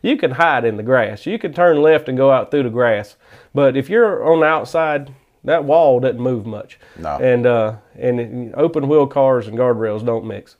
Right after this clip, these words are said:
Speaker 1: So.
Speaker 2: Yeah, I remember when Brian Weber tried to, uh, he almost went over it,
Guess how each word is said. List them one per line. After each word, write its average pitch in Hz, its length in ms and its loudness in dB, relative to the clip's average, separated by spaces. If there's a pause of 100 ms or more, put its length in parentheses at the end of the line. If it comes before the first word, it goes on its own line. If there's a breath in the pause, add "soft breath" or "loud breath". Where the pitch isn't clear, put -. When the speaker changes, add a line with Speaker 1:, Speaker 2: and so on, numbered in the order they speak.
Speaker 1:
So. - 280 -16 (260 soft breath)
Speaker 2:
Yeah, 80 320 -10
I 113 40 -4
remember 135 240 2
when 123 100 -2
Brian 117 300 2
Weber 107 260 -2
tried 98 260 -2
to, 87 300 -8 (460)
uh, 82 100 -14
he 151 160 -4
almost 139 340 -4
went - 140 -16
over 95 360 -14
it, 69 40 -12